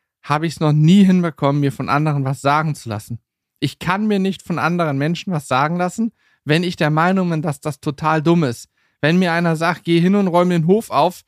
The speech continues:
damit, damit ich ihn danach wieder dreckig machen kann, würde ich dem sagen, „Auf gar keinen Fall, mach ihn dreckig und danach räume ich ihn auf. Aber die andere Reihenfolge mache ich nicht.“ So, und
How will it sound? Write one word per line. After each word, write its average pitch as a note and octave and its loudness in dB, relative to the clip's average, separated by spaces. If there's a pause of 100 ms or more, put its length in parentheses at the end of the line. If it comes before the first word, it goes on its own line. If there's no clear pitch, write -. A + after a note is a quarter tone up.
damit, E3 -2 (240)
damit D#3+ 0
ich F3+ -4
ihn G3 2
danach F3 0
wieder E3+ -2
dreckig - -10
machen C#3 -4
kann, D3 -2 (440)
würde E3 2
ich C#3+ -4
dem E3 0
sagen, C#3 0
„Auf C#3 -2
gar D#3+ 0
keinen D#3+ -2
Fall, F#3 0
mach E3 -2
ihn D3+ -6
dreckig E3 -6
und D#3 -6
danach D3+ -2
räume C3 0
ich A#2 -6
ihn B2 -4
auf. C3 0 (280)
Aber D3 -2 (360)
die D#3 2
andere E3 2
Reihenfolge E3 0
mache D#3+ 2
ich A#2 -10
nicht.“ G#2+ -10 (440)
So, C#3+ 4
und C3 -2